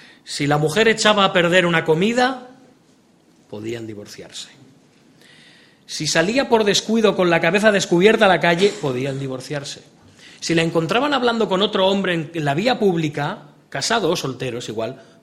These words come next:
podían divorciarse. Si hablaba mal de los padres del esposo,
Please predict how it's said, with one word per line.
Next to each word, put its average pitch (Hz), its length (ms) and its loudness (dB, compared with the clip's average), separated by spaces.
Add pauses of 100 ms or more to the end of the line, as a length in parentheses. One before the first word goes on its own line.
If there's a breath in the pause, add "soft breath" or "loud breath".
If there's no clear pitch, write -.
podían 92 480 -14
divorciarse. 113 640 -12 (420 loud breath)
Si 180 280 0
hablaba 233 420 4
mal 226 380 2
de 180 100 2
los 151 160 0
padres 220 400 2
del 170 120 2
esposo, 190 760 -2